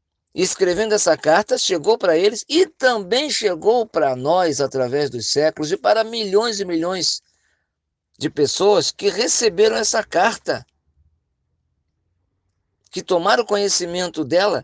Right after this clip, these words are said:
e se enriqueceram, né, com as outras, os outros ensinamentos contidos nessa carta. Então, é desta forma que ocorre.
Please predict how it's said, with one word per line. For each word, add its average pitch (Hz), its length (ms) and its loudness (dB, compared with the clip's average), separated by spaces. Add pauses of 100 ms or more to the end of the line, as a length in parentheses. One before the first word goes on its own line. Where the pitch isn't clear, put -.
(220)
e 165 140 -2
se 196 140 -4
enriqueceram, 202 920 0 (200)
né, 202 300 0 (380)
com 233 220 2
as 175 200 -2
outras, 220 580 0
os 170 200 -4
outros 220 220 -2
ensinamentos 208 960 -4 (240)
contidos 226 840 -6
nessa 214 400 -2
carta. 208 540 -2 (3000)
Então, - 400 -4
é 202 120 0
desta - 460 -2
forma 208 440 -2
que 165 100 -4
ocorre. 113 560 -4